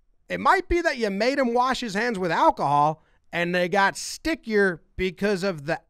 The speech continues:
alcohol. I also think it's very weird that pitchers don't use the rosin bag on the mound. I don't know if they've always used rosin bags in the dugout or this is just a pitch clock thing to keep it quicker, but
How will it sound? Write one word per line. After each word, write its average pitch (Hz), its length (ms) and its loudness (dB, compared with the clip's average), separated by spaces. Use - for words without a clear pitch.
alcohol. 165 840 0
I 180 100 4
also 220 180 2
think 226 120 4
it's 170 100 0
very 196 200 6
weird 196 180 8
that 180 140 -2
pitchers 175 320 -2
don't 165 220 0
use 165 160 -2
the 151 100 -4
rosin 151 320 0
bag 160 160 0
on 147 160 0
the 135 80 -2
mound. 165 460 2
I 165 100 6
don't 170 140 2
know 170 120 6
if 151 100 -4
they've 151 180 0
always 165 440 4
used 190 220 -2
rosin 185 420 2
bags 190 360 -2
in 190 80 -4
the 190 80 -6
dugout 190 640 0
or 135 200 -2
this 139 200 -4
is 147 100 -8
just 127 220 -8
a 127 60 -8
pitch - 300 -2
clock 196 280 0
thing 185 160 -2
to 170 60 -4
keep 160 260 -8
it - 100 -14
quicker, 208 320 2
but 156 220 2